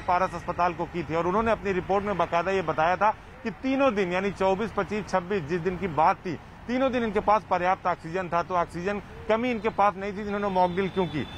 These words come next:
तो ये भी हो सकता है कि जांच रिपोर्ट इस बात को बताने की कोशिश कर रही हो कि हमने ऑक्सीजन दिया था तो ऑक्सीजन कम कैसे पड़ गया। लेकिन जो मॉक ड्रिल की थी डॉक्टर जैन ने,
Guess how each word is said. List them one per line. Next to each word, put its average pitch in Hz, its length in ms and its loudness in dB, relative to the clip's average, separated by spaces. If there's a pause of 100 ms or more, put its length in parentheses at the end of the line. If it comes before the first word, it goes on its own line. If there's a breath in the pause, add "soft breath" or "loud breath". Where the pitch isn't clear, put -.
(160)
तो 220 80 4
ये 185 180 6
भी 240 120 2
हो 247 100 6
सकता 208 280 0
है 220 80 4
कि 202 100 -10
जांच 185 320 0
रिपोर्ट 190 300 -2
इस 180 120 -4
बात 180 280 2
को 196 80 0
बताने 175 340 0
की 180 100 -8
कोशिश 165 380 -4
कर 180 100 2
रही 180 120 2
हो 196 100 4
कि 175 80 -2
हमने 170 240 2
ऑक्सीजन 175 420 0
दिया 175 200 4
था 190 140 4 (300)
तो 208 60 0
ऑक्सीजन 202 380 0
कम 226 220 0
कैसे 196 280 0
पड़ 165 180 2
गया। 156 160 2
लेकिन 220 360 2 (300)
जो 196 140 4
मॉक 180 240 4
ड्रिल 233 240 0
की 220 140 -4
थी 220 140 0 (240)
डॉक्टर 175 480 2 (160)
जैन 196 240 0
ने, 208 180 2